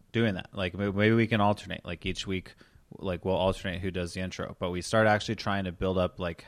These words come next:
have a more high energy intro. I, I, I didn't s-, think we were missing it until we started talking about it, and now I think we're missing it.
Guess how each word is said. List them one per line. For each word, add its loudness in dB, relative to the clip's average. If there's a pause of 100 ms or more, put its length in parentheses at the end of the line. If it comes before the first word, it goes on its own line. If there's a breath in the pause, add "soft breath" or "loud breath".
have 2
a 0
more -2
high -2
energy -6
intro. -8
I, 4
I, 2 (300 soft breath)
I 4
didn't 2
s-, -10
think 0
we 4
were 2
missing -2
it -4
until -2 (420 soft breath)
we -4
started 0
talking -4
about -6
it, -12
and -8
now -2
I -4
think -12 (120)
we're -8
missing -12
it. -16